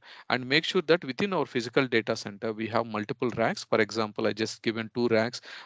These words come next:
running with multiple E S X i physical servers. With, with, uh, on top of that, we run a E S X i operating. But make sure that our E S X i host physically we have enough resources or not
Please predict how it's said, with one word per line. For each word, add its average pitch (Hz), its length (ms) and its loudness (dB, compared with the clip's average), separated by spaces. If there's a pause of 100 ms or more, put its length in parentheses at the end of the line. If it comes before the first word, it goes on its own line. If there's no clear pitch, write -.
running 110 280 2
with 117 140 -2 (100)
multiple 107 500 0
E 110 120 2
S - 160 -2
X - 200 -4
i 104 180 2
physical 117 420 2
servers. 113 520 -4
With, 139 220 -4
with, 123 420 -4
uh, 110 160 2 (320)
on 127 180 6
top 127 200 4
of 113 160 0
that, 160 180 0
we 123 120 2
run 107 180 2
a 180 200 -2
E 123 120 4
S 113 160 2
X - 200 -6
i 104 40 -2
operating. 98 280 -12 (360)
But 143 200 2
make 135 260 4
sure - 220 -2
that 113 300 2 (160)
our 185 240 4
E 127 160 4
S 120 180 2
X - 200 -2
i 120 60 2
host 113 280 -6
physically 123 500 0
we 110 140 -4
have 110 200 -4 (100)
enough 113 400 -4
resources 110 520 -4
or 101 100 -6
not 98 200 -8